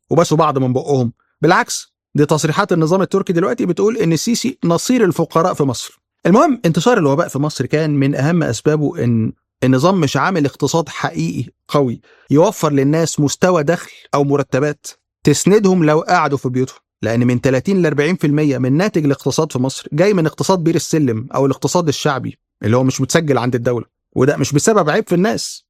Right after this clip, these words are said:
ولكن بسبب عيب عند الدولة، وهو إنها مش عاوزة ومش هتقدر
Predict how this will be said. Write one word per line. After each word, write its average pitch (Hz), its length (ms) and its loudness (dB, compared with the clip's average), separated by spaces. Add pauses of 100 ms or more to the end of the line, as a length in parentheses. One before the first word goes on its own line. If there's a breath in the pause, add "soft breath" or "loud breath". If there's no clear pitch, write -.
(200)
ولكن 139 280 0
بسبب 156 400 0 (120)
عيب 185 300 0
عند 143 180 0
الدولة، 113 360 -4 (300)
وهو 123 140 0
إنها 156 280 0
مش 147 300 -2
عاوزة 139 400 -2
ومش 180 280 0
هتقدر 139 400 -2